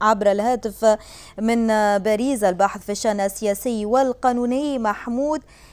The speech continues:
إسماعيل. وسيد إسماعيل، قوات الكرامة تشن هجوماً وصف بالموسع على كامل منطقة الهلال النفطي، فما خلفيات هذا الهجوم برأيك؟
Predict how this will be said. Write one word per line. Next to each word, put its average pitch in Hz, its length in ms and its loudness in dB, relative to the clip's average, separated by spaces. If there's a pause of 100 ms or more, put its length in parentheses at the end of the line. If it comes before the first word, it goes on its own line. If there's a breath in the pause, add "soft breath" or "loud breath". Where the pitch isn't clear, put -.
(180 soft breath)
إسماعيل. 262 600 -2
وسيد 175 380 -2
إسماعيل، 240 640 -2
قوات 220 420 -2
الكرامة 226 540 -2
تشن 208 580 -2
هجوماً 233 720 0 (400 loud breath)
وصف 320 480 0 (240)
بالموسع 220 760 0
على 160 340 0
كامل 208 360 -2
منطقة 208 440 -2
الهلال 214 420 0
النفطي، 269 540 0 (300 loud breath)
فما 302 480 4
خلفيات 320 760 2
هذا 277 260 0
الهجوم 262 640 -2
برأيك؟ 170 480 -6